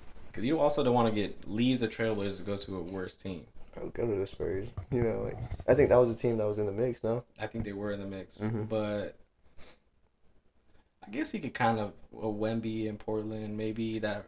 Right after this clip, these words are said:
Speaker 1: takes off a lot of pressure off of Wemby's shoulders. Maybe he plays better. He's obviously, he's gonna be the number one look. He's gonna be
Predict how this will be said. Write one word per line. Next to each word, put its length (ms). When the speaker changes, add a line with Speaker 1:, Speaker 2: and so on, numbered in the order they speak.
Speaker 1:
takes 240
off 200
a 40
lot 280
of 320
pressure 460
off 180
of 60
Wemby's 520
shoulders. 760
Maybe 260
he 80
plays 340
better. 540
He's 120
obviously, 400
he's 120
gonna 120
be 120
the 100
number 240
one 320
look. 300
He's 160
gonna 200
be 600